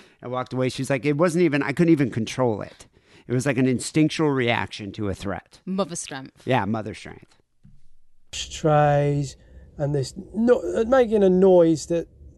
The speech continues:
Speaker 3: only sounded a bit like if Quigley had stubbed his toe. You know the sort of thing I mean. Like, "Ooh," <laughs> that kind of thing. Anyway, security come up and you can see 'em stop dead in their tracks.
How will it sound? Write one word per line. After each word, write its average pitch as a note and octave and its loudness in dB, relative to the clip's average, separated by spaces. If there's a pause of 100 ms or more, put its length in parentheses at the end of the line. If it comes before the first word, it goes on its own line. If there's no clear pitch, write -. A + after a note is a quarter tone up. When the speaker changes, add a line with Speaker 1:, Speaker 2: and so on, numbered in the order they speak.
(160)
Speaker 3:
only E3 0 (200)
sounded E3 2
a E3 -2
bit F3 2
like E3 2
if D#3+ -6
Quigley D3 2
had B2+ -6
stubbed - -2
his C#3+ -6
toe. A#2 -2
You F3 -2
know F3+ 4
the C#3+ -4
sort C3+ -6
of A#2+ -12
thing B2+ -4
I B2 -2
mean. A#2+ -6
Like, - -18
"Ooh," E4+ 6 (100)
<laughs> - -20
that F#3 -4
kind D3 -4
of B2 -4
thing. A#2 -6 (1400)
Anyway, E3 6 (460)
security A3 4
come C#3 -4
up C3 -2 (680)
and F3 2
you F3 2
can F3+ 2
see A3 6
'em E3 4
stop - -2 (100)
dead F3+ 6
in D#3+ 2
their D3+ 2
tracks. D3 -2